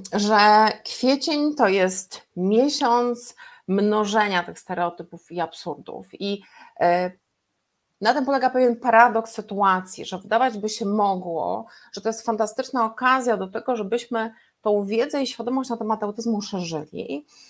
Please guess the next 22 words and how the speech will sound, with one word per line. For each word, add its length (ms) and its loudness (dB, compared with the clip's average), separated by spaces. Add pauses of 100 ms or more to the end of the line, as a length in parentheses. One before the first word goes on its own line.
(300)
a 160 6
okazuje 840 0
się, 280 -10 (200)
że 160 -4
często 420 -2
dzieje 180 4
się 120 -6
zupełnie 420 -2
na 240 2
odwrót, 300 -8 (360)
że 80 -4
zamiast 380 0
szerzyć 400 -2
wiedzę, 520 0 (440)
e, 420 2
i 200 -2
uświadamiać, 1300 0
e, 800 -2 (320)
e, 360 0
ludzi 420 4
wokół 360 -4
nas, 640 -4